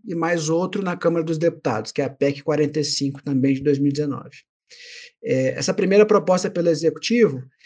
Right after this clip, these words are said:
ela foi feita como uma primeira etapa de outras quatro que ainda não foram apresentadas pelo Ministério. É, mas, assim, pra simplificar essa história, é,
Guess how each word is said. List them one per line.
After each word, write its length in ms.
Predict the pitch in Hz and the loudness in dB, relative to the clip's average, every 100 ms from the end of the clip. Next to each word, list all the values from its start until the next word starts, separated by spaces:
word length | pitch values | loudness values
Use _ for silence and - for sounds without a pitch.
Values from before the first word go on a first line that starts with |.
| - _ | -20 _
ela 240 | 135 147 151 | 0 0 0
foi 460 | - - 180 185 | -6 -6 -2 0
feita 680 | 190 - 190 175 190 190 196 | -2 -4 -4 -2 0 2 0
como 360 | - 190 180 190 - | 0 -2 -2 -4 -4
uma 240 | 185 180 | -2 -2
primeira 400 | 190 175 196 226 | -2 2 6 6
etapa 460 | 226 180 190 190 175 | 6 -2 -6 -6 -6
de 100 | 175 | -8
outras 320 | 175 175 160 | -8 -8 -8
quatro 560 | - 180 180 185 190 | -8 -6 -6 -6 -8
que 160 | 196 202 | -8 -8
ainda 220 | 185 185 | -6 -6
não 160 | 185 180 | -6 -8
foram 240 | 190 180 | -8 -8
apresentadas 720 | 175 180 170 175 165 165 165 | -6 -4 -2 -4 -2 0 0
pelo 220 | 160 170 170 | -2 -4 -4
Ministério. 580 | 175 156 - 117 - _ _ _ - _ _ _ - | -6 -6 -4 -4 -6 _ _ _ -20 _ _ _ -8
É, 520 | 135 127 127 123 120 | -4 -2 0 0 0
mas, 340 | 127 139 139 - - | 0 0 -2 -10 -10
assim, 280 | 135 139 123 | -6 -4 -2
pra 160 | 147 | -2
simplificar 680 | 151 175 160 156 160 147 156 | 0 -2 -2 -2 0 0 -2
essa 120 | 151 | -2
história, 600 | 139 - 185 180 139 135 _ _ _ _ - | -4 -2 0 2 0 -4 _ _ _ _ -10
é, 680 | 131 131 131 131 127 123 127 | -6 -4 -2 0 0 0 -2